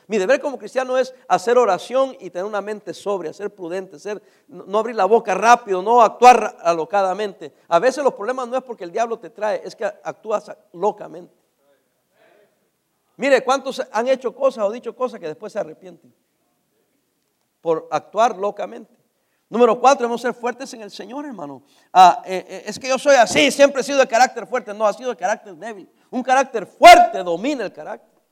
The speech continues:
Pero hoy en día al, al loco le llaman el carácter fuerte. Es que es de carácter fuerte, dice, no, ese es débil.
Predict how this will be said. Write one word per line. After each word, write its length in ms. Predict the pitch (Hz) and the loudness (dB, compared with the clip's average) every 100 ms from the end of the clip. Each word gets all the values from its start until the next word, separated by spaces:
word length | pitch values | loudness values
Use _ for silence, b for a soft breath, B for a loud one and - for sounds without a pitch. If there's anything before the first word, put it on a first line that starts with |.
| _ _ _ _ _ _ _ _ _ _ _ _ _ _ | _ _ _ _ _ _ _ _ _ _ _ _ _ _
Pero 160 | 220 | 4
hoy 80 | 262 | 6
en 120 | 294 | 4
día 200 | 277 302 | 2 2
al, 100 | 277 233 | 2 2
al 160 | 214 | 2
loco 400 | 269 339 339 269 | 8 8 8 -2
le 100 | 262 | -2
llaman 220 | 262 277 | -4 -4
el 80 | 277 | -6
carácter 400 | 269 262 269 277 | -8 -10 -10 -18
fuerte. 260 | - 277 277 _ _ _ | -14 -16 -16 _ _ _
Es 120 | - | -18
que 80 | - | -6
es 80 | 254 | -2
de 100 | 269 | -2
carácter 420 | 226 214 - 226 | -2 -4 -4 -14
fuerte, 340 | - 254 247 | -2 -2 -2
dice, 120 | 226 185 | -14 -14
no, 100 | 175 | -14
ese 140 | - | -14
es 100 | 285 | -4
débil. 320 | 240 403 330 | -2 -2 -6